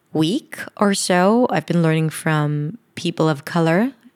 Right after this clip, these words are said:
to understand how to talk about it and how to think about it. And the most important thing that I have learned is that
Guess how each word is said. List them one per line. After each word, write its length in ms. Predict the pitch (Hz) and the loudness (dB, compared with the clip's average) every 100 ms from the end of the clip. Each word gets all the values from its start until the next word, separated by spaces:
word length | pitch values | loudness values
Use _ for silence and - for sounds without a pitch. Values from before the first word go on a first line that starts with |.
| _ _ - | _ _ -4
to 100 | - | 0
understand 520 | 196 170 - 175 160 | 2 2 0 0 0
how 120 | 160 | 2
to 80 | 160 | 0
talk 380 | - - 156 175 | -2 -4 -2 -2
about 240 | 160 156 | 0 0
it 180 | 160 - | 0 0
and 120 | 160 | -2
how 140 | 156 | 0
to 80 | 156 | 0
think 340 | 156 - 165 160 | -2 -4 -2 0
about 200 | - 147 | -2 -2
it. 220 | 160 - _ _ | -4 -6 _ _
And 420 | 190 180 165 165 | -2 0 2 0
the 80 | 160 | 2
most 300 | 170 170 - | 2 2 0
important 420 | 180 165 160 160 | -2 0 0 -2
thing 380 | 156 - 233 233 | -4 -2 2 2
that 840 | 160 147 147 139 - - - - - - | 2 2 0 -2 -8 -14 -14 -18 -20 -6
I 120 | 170 | 0
have 260 | 165 139 135 | 2 0 2
learned 480 | 220 202 151 - - - | 2 2 0 -2 -8 -2
is 360 | 175 160 139 | 0 0 -2
that 640 | - 151 147 - - - | -2 0 0 -4 -12 -18